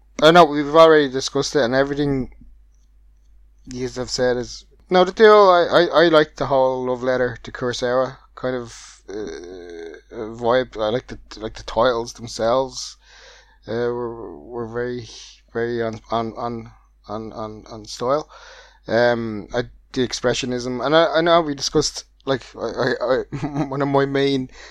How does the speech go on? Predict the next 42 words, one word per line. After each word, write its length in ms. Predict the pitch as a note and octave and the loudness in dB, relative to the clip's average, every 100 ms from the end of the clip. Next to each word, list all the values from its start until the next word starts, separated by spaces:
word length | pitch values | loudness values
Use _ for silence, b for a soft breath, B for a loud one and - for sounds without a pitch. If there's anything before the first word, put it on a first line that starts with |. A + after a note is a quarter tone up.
| B - | B -2
points 440 | C3 C#3 - - | 0 0 -2 -6
in 100 | A#2+ | -6
favor 380 | A#2+ B2+ C3 C3+ | 0 0 2 -2
of 100 | B2 | -4
the 120 | A#2 | -4
whole 260 | A#2+ B2 B2+ | 0 0 0
anthology 420 | B2 B2 C3 B2+ | -2 -2 -2 -6
was 160 | A#2 | -10
they 140 | A#2 A#2 | -8 -2
were 140 | A2+ | 2
all 180 | B2+ B2+ | 2 2
in 100 | B2 | -4
two 220 | - B2+ | -10 -8
D. 240 | B2 C3+ D3 B B B - | -6 -6 -8 B B B -4
I, 60 | C3+ | -2
I, 180 | - - _ _ _ _ _ _ | -2 -8 _ _ _ _ _ _
I 40 | C#3 | -6
think 320 | G3 E3+ - b b b b _ _ _ - | -4 -6 -12 b b b b _ _ _ -6
if 160 | D3 | -2
you 120 | D#3+ | -2
were 100 | D3+ | 0
to 100 | D3+ D3+ _ | -2 -4 _
compare, 460 | - G3 E3+ D3+ D3+ - | -4 0 2 0 -4 0
looking 240 | G#3 A3 | 0 6
at 120 | G#3 | 6
it 60 | E3 | 6
now, 220 | D#3+ D#3 | 2 2
yeah, 300 | D#3+ F3 D3+ B2 | 0 0 0 -2
I, 220 | D3 C#3 | -4 -4
I 40 | D3+ | -4
did 220 | F3 F3+ | -4 -6
see 300 | - F3 D#3 | -4 -2 0
how, 320 | D3 C#3 A2+ _ _ - | 0 -2 -6 _ _ -4
I, 80 | C3 | -4
uh, 140 | B2 - _ | -4 -12 _
the 140 | C3 B2 _ _ _ _ - - - - | -14 -14 _ _ _ _ -20 -20 -18 0
characters 680 | A#2+ C#3 - F3 E3+ - - _ _ _ | 2 2 2 -4 -4 -12 -18 _ _ _
were, 280 | D#3+ B2+ B2 | -12 -8 -8
were 160 | A#2 B2 | -8 -8
three 220 | - C3 | -6 -4
D, 320 | C3+ C#3+ C#3+ _ _ _ | -4 -4 -10 _ _ _
but, 220 | C3 B2 | -4 -4